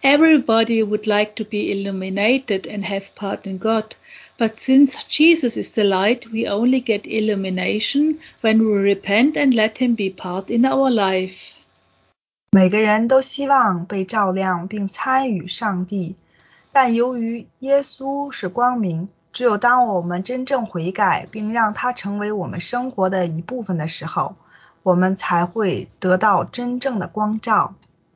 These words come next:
Speaker 2: Next one, sister. Why did the darkness fail to comprehend the light?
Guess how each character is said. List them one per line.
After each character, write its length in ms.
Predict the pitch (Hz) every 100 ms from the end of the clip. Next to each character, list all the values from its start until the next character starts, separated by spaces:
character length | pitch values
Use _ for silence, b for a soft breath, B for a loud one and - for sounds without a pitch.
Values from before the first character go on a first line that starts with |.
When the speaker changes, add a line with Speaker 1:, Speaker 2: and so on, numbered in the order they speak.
| _ _ _ _ _ _ _ _ _ _ _ _
Speaker 2:
Next 380 | 220 277 320 311
one, 380 | 220 208 208 208
sister. 500 | 220 214 - 180 190 - _ _ _ _
Why 440 | 262 262 277 294 302
did 260 | 247 240
the 160 | 240 247
darkness 600 | 277 285 285 208 175 160 _ _ _ _
fail 400 | 277 294 302 302 - -
to 240 | 247 240
comprehend 1080 | - 247 233 247 247 226 202 240 214 185 165
the 120 | 190
light? 480 | 196 233 226 165